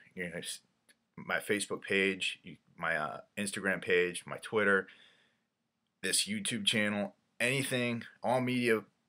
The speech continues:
venues are gonna be open. I'm gonna reach, be reaching out to you in all directions. You guys are gonna be dreaming about me.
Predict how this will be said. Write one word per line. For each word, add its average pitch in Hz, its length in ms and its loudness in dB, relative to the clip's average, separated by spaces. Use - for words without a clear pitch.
venues 110 440 4
are 90 60 -2
gonna 92 160 -4
be 90 160 -8
open. 104 420 0
I'm 107 100 2
gonna 107 120 -4
reach, 98 480 -6
be 98 120 -6
reaching 101 300 -4
out 90 160 -2
to - 120 -8
you 98 100 -4
in 87 100 -6
all 92 140 0
directions. 90 540 2
You 92 80 -12
guys 95 180 6
are 95 60 -2
gonna 90 160 -4
be 82 120 -8
dreaming 85 400 -6
about 71 260 -6
me. - 80 -20